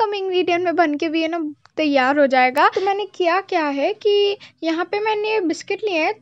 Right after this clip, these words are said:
चोको चेकर्स वाले, आप अदर फ्लेवर के भी बिस्किट ले सकते हैं। उन्हें अच्छे से ग्राइंड करके थोड़ा थोड़ा सा मैं दूध ऐड कर रही हूँ और इसे अच्छे से हमें मिक्स करते जाना है और ध्यान रखना है इसमें लम्स ना पड़े, क्योंकि अगर लम्स नहीं पड़ेंगे ना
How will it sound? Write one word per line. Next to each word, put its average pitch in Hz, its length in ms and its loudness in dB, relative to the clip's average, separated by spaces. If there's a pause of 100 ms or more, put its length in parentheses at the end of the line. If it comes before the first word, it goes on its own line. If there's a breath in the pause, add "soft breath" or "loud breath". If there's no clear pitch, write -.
(100)
चोको 339 300 0
चेकर्स 320 480 -4
वाले, 277 320 -2
आप 440 280 4
अदर 311 280 4
फ्लेवर 370 340 -2
के 392 120 -4
भी 392 100 -2
बिस्किट 359 380 -6
ले 294 160 0
सकते 262 360 -10
हैं। 285 60 -4
उन्हें 440 240 -4
अच्छे - 380 -6
से 440 180 -6
ग्राइंड 320 380 -2
करके 330 400 -4 (400 loud breath)
थोड़ा 349 180 4
थोड़ा 349 280 0
सा 339 160 -4
मैं 311 140 -2 (100)
दूध 320 260 0
ऐड 349 240 4
कर 269 160 -2
रही 269 100 -4
हूँ 349 100 -2
और 415 80 -4
इसे 370 200 -4
अच्छे 370 340 -4
से 403 120 -4
हमें 370 320 -2 (380 loud breath)
मिक्स 427 320 -2
करते 294 380 0
जाना 254 320 -2
है 349 80 2
और 466 140 4
ध्यान 466 320 2
रखना 480 220 -6
है 466 60 -2
इसमें 415 200 -4
लम्स 262 360 -4
ना 359 180 2
पड़े, 359 280 0
क्योंकि 508 280 -4
अगर 466 240 2
लम्स 415 320 -2
नहीं 480 140 -4
पड़ेंगे 370 280 0
ना 427 180 2